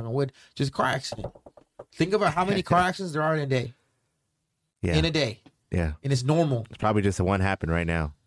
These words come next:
Speaker 1: Yeah, every, it's like the statistics, like,
Speaker 2: What,
Speaker 1: every, like,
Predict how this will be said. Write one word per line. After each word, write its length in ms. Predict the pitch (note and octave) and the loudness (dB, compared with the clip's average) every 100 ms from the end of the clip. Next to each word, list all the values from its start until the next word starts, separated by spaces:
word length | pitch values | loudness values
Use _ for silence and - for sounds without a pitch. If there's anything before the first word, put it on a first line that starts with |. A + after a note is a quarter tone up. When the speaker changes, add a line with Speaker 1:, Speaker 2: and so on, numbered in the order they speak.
| _ _ _ _ - - | _ _ _ _ -20 -6
Speaker 1:
Yeah, 260 | G#3+ F3 B2+ - | -2 -2 -2 -4
every, 240 | C#3+ - - _ _ _ - | -6 -8 -20 _ _ _ -4
it's 160 | C#3 | 2
like 180 | F#3 D#3+ | 2 2
the 100 | D#3 | 0
statistics, 340 | C#3+ - F3+ E3 | 0 0 0 2
like, 100 | C#3+ | 2
Speaker 2:
What, 80 | D#3+ | 4
Speaker 1:
every, 220 | D#3+ F3 | 4 4
like, 220 | D#3+ C3 | 4 0